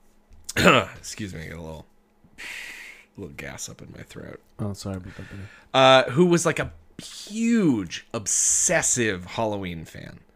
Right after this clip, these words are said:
Speaker 1: And he showed up with, and there's, like, multiple articles that talk about the same thing and people being, like, impressed and stuff, that he had, like, this huge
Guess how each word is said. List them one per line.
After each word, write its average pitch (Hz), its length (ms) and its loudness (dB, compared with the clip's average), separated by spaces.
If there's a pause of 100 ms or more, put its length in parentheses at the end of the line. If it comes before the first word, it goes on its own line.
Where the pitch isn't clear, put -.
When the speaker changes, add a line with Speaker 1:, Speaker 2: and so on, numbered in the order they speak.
(440)
Speaker 1:
And 117 120 -2
he 117 60 2
showed 165 440 4
up 117 360 6 (380)
with, 117 500 4 (400)
and 120 120 2
there's, 120 200 2
like, 113 140 0
multiple 160 720 2
articles 113 580 2
that 110 140 -6
talk 107 280 -2
about 98 280 -4
the 98 80 -8
same 107 500 -4
thing 101 500 -6
and 98 100 -10
people 117 240 -10
being, 107 200 -6
like, 101 180 -8
impressed 101 460 -4
and 104 120 -10
stuff, 98 240 -6 (380)
that 110 100 0
he 110 100 0
had, 107 260 0
like, 95 260 -4 (280)
this 120 180 0
huge 135 600 -2